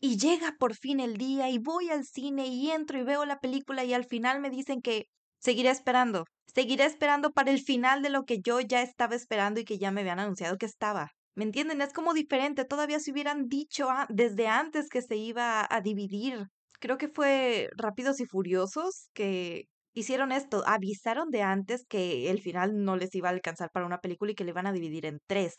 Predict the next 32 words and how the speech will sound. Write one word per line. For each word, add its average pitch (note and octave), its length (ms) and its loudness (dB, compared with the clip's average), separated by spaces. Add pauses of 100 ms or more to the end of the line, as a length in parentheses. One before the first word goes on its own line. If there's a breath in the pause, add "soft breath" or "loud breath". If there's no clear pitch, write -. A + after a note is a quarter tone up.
¿ok? - 180 -10 (560)
Pero A#3 160 4
lo A#3 80 4
avisaron A#3 420 2
de A3+ 120 2
antes, G#3+ 340 -2
entonces F#3+ 300 -4
tú A#3+ 80 -2
ya G#3+ 120 0
estás G#3+ 280 -6
preparado G3+ 420 0
como F#3 180 -4
de, D3 100 -4
"Ok, F3+ 200 -6 (180)
este G3 440 -4
es G#3+ 140 -8 (260 loud breath)
el F#3+ 160 0
inicio F#3 560 -2
y E3 200 -4
de C#3 240 -4
nuevo G3 380 0
a D#3+ 160 -2
esperar". F3 600 -2 (200)
Pero A#3 200 4
no, G#3 240 4
entonces G3+ 420 0
a A3 80 2
mí G3+ 180 4
me C#4 140 -2
generó G3+ 360 4
una C4 360 2
amargura, A#3 800 4